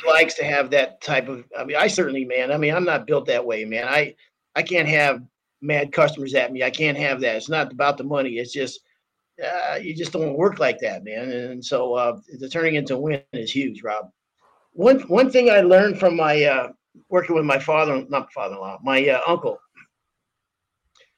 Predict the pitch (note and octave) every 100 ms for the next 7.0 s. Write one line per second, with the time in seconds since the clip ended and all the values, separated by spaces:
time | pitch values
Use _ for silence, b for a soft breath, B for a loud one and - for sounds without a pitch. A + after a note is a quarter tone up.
0 | _ _ _ G#3+ F#3+ A3+ G#3 - - -
1 | C4 C4 B3 F3+ F#3+ - - E3+ G2 -
2 | - _ _ _ _ _ - D#3+ D#3+ F#3+
3 | F#3 F#3 D#3 C3+ - F3+ F3 D#3 C#3+ C3+
4 | C3+ F3+ E3 D3+ C#3 C#3+ C#3+ E3+ G#3+ G3
5 | G3 D#3+ E3 F3 F3 D#3+ D#3+ D3+ D3+ D3
6 | C#3 C3+ D#3+ E3+ E3 D3+ C#3+ C3+ C3